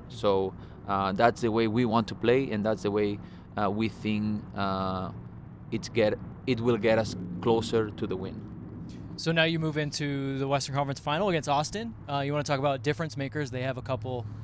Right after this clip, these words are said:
Speaker 2: of game changers in Fagundes, Driussi. Uh, they have a hot goalkeeper as well. So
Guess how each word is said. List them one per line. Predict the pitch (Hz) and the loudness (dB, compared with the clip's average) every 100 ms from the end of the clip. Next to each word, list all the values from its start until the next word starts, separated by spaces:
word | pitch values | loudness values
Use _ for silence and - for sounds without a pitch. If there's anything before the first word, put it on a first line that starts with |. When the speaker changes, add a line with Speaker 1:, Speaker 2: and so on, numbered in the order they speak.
| - | -8
Speaker 2:
of | 127 - | -8 -4
game | 131 131 | -4 -2
changers | 131 131 127 127 123 | -2 -2 -2 -2 -2
in | 127 | -6
Fagundes, | 117 135 131 135 131 127 123 - - - - - | -4 -4 -4 -4 -2 -4 -6 -10 -16 -16 -16 -2
Driussi. | 139 135 123 139 131 131 - - | 0 2 0 0 -2 -4 -10 -6
Uh, | 127 135 | 0 2
they | 143 | 4
have | 143 | 4
a | 147 | 4
hot | 160 | 4
goalkeeper | 143 147 - 139 143 143 | 2 2 0 -2 0 0
as | 131 | 0
well. | 123 139 139 | 2 2 2
So | - 143 139 | 0 0 0